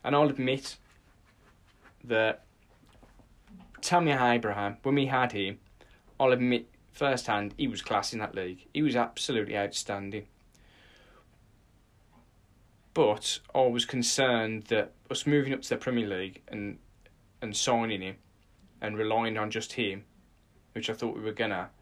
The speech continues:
that we'd, we'd, that we'd struggle. I don't know why I thought that. I just did. It was just my opinion at the time. I just, I didn't think he was dynamic enough, and I th-, I felt Villa lacked a lot of pace. So we could have added pace in, in other areas.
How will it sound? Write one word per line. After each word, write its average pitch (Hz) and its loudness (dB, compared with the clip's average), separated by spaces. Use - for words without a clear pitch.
that 117 -2
we'd, 123 -4
we'd, 135 -2
that 135 4
we'd 117 -2
struggle. 139 -2
I 113 -4
don't 120 4
know 110 2
why 113 4
I 110 2
thought 123 0
that. 143 -2
I 147 -2
just 113 -8
did. 120 0
It 127 -6
was 117 -6
just 110 -10
my 113 2
opinion 120 0
at 117 -10
the - -6
time. 123 2
I - 0
just, 117 -4
I - -4
didn't 139 2
think 151 2
he 156 2
was 139 2
dynamic 120 2
enough, 131 -4
and 110 -4
I 110 -4
th-, - -10
I 117 -6
felt 117 0
Villa 120 0
lacked 113 -2
a - -2
lot 117 0
of - -6
pace. 113 -4
So - -2
we 117 2
could 147 2
have 131 2
added 117 0
pace 110 -2
in, 107 -6
in 110 -6
other 101 -4
areas. 95 -8